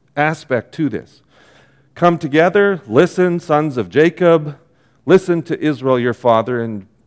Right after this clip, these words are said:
you've already learned that Israel is the new name for Jacob. Here we find him often still referred to, however, as Jacob.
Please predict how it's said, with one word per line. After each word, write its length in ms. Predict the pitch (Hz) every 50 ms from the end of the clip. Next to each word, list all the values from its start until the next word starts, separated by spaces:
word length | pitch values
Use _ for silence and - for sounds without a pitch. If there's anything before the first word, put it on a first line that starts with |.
| _ _ _ _ -
you've 220 | 113 120 123 98
already 340 | 113 110 113 131 131 123 113
learned 380 | 117 151 185 165 131 120 113 104
that 320 | 113 104 101 - - - _ _ _ _ _ _ _ _ _ _ -
Israel 500 | 139 151 139 127 143 139 135 135 139 123
is 180 | 98 120 110 98
the 120 | 131 135
new 180 | 131 151 156 151
name 300 | 143 127 127 123 127 123
for 320 | - - 113 104 101 85 _
Jacob. 440 | - 110 101 98 - - 87 76 - _ _ _ _ _ _ _
Here 280 | _ - 160 156 170 -
we 200 | - - 131 123
find 320 | 123 - 135 135 131 127
him 100 | 120 110
often 320 | 117 127 135 - - 104
still 260 | 98 - - 147 139 131
referred 360 | 107 98 - - 110 101 90
to, 80 | 101
however, 420 | 107 98 95 95 95 95 92 101 82
as 140 | 80 73 -
Jacob. 380 | - 104 101 101 - 85 71